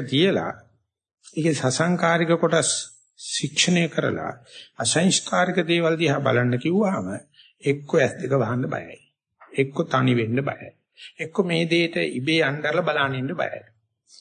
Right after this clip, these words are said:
මේකත් භාවනාවක්ද කියලා අහනවා. මේකත් ආධ්‍යාත්මෙද කියලා අහනවා. මම මොකද්ද කරන්න ඕනේ කියලා. කට්ටියට ඕනේ මොනවා හරි කරන්න.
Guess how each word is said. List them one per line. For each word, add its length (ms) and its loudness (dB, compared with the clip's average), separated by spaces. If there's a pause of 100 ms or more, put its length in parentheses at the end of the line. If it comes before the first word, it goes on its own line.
(100)
මේකත් 580 4
භාවනාවක්ද 800 2
කියලා 260 -2
අහනවා. 220 -8 (840)
මේකත් 640 4 (160)
ආධ්‍යාත්මෙද 720 2
කියලා 300 2
අහනවා. 280 -6 (300)
මම 180 4
මොකද්ද 280 4
කරන්න 320 4
ඕනේ 200 -2
කියලා. 220 -6 (1080)
කට්ටියට 500 4
ඕනේ 240 8
මොනවා 220 8
හරි 140 6
කරන්න. 280 0